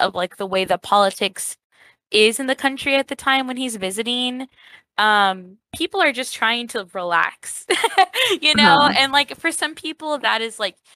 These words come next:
Speaker 1: maybe not taking religion as seriously, maybe going out more, maybe drinking more,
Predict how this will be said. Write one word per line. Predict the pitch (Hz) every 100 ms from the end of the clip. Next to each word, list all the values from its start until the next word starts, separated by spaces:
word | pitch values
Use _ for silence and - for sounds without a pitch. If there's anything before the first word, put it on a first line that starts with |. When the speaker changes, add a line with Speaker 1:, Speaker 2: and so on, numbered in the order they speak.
| _
Speaker 1:
maybe | 220 233 226
not | 214 214
taking | - 247 233 220
religion | 202 277 277 294
as | 294
seriously, | - 269 262 254 262 240
maybe | 214 202 202
going | 185 175 175
out | 208 202
more, | 208 196 196
maybe | 180 175 175
drinking | 254 262 262 247
more, | 247 240 240 233 233 233